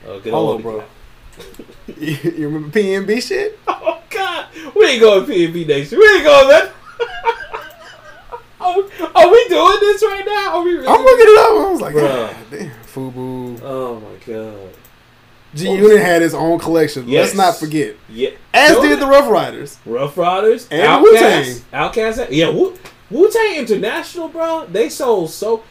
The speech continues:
Speaker 1: Do you know they had their own stores?
Speaker 2: Mm-hmm.
Speaker 1: I did not know that. I was like, "Nigga, they had." I thought this shit was just in, like, little ghetto or, like,
Speaker 2: I thought I was
Speaker 1: black
Speaker 2: hood as
Speaker 1: urban.
Speaker 2: fuck.
Speaker 1: Yeah. You got stores for this shit?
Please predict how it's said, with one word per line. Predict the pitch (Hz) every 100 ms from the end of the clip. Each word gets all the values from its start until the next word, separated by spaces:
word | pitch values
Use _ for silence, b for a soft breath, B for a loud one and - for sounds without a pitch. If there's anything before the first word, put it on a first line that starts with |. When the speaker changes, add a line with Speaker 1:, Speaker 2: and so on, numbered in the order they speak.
| _ 170
Speaker 1:
Do | 381
you | 480 440
know |
they | 359
had | 330 277
their | 247
own | 202 196 175
stores? | - 165 180 196 240 -
Speaker 2:
Mm-hmm. | 208 392 466
Speaker 1:
I |
did | 185 156
not | 160 151 151
know | 151 131
that. | 147
I |
was | 440 440
like, | 277 381
"Nigga, | 466 339 233 - _ 240
they | 330
had." | 403 415 - -
I | 415
thought | 466 277
this | 311
shit | 330 233
was | 175
just | 226 175
in, | 160
like, | 247 127 107 b b -
little | 302 -
ghetto | 180 233 254 254 254
or, | 220 202
like, | 196 180
Speaker 2:
I | 185
thought | 175
I | 165
was | 175
Speaker 1:
black | 170 226
Speaker 2:
hood | - 165
as | 330
Speaker 1:
urban. | 226 -
Speaker 2:
fuck. | 381
Speaker 1:
Yeah. | 466 302 156 120 110 - - - -
You | 269 440
got | - -
stores | - - - 466 440
for | 466
this | 466 453
shit? | 480 480